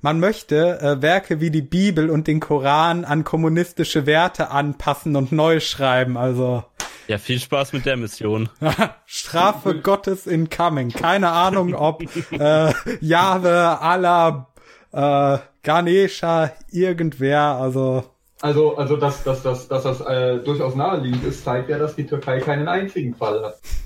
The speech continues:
Speaker 3: Allah scheint da seine Hand drüber zu halten.
Speaker 1: Aber Iran hat's härter getroffen, also.
Speaker 3: Ja, vielleicht sind die vom wahren Islam abgerückt.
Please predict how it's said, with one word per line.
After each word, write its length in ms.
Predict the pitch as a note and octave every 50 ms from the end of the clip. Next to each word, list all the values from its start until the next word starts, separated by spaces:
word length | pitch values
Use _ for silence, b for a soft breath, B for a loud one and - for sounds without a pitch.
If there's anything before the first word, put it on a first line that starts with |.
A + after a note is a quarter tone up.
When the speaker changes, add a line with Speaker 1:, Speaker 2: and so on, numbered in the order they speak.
| B B B B -
Speaker 3:
Allah 280 | - - B2 B2+ C3
scheint 240 | C3+ - D3+ C#3+ C#3
da 80 | D3+ C#3+
seine 200 | D3+ C#3+ C#3+ D3+
Hand 200 | D#3+ E3 E3 -
drüber 260 | C#3 A#2 A2 A2+ A2
zu 160 | - - A#2+ A#2
halten. 120 | - D3+
Speaker 1:
Aber 240 | D#3+ D#3+ E3 E3 D3+
Iran 540 | D#3+ D#3+ C#3 C#3+ C#3+ D3+ E3+ G#3+ C4+ D#4 F4 - -
hat's 280 | B3 - - - -
härter 340 | - B3 B3+ A#3 - - D3+
getroffen, 500 | C3+ B2+ B2+ - - B2 A2+ - B2+ A#2+
also. 560 | B2 C3 C#3 C#3+ C3+ D3 D3+ D3 C#3+ C#3 - - _ _ _ _ _ _ _ - - -
Speaker 3:
Ja, 140 | - A#2+ A#2+
vielleicht 240 | B2 - C#3 C3+ C3
sind 120 | D#3 D3
die 80 | D3+ D3+
vom 160 | C3+ D3+ C3
wahren 340 | B2+ C3 C3+ C#3+ C#3 C3+ C3+
Islam 280 | B2+ - C3+ B2 B2+ B2+
abgerückt. 460 | C3 - - C#3 B2 A2 G#2+ G#2+